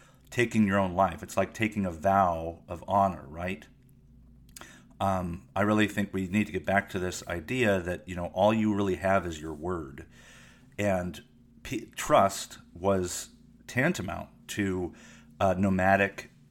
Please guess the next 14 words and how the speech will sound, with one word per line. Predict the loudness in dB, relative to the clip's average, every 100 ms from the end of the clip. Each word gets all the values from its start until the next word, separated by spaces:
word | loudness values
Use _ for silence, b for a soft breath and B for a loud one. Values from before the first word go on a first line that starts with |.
| _ -4
people | -2 0 2 2 2
like | 4 2 0
Abraham | 0 2 0 -2 -4 -4
has | -6 -6
been | -8
called | -4 0 2 0 -4
to | -8
be. | -2 -2
He | -2 -8
was |
called | -6 -6 -2
out | 4 6
of | 6 2 -2 -12 B B B -4 4
Ur | 6 6 2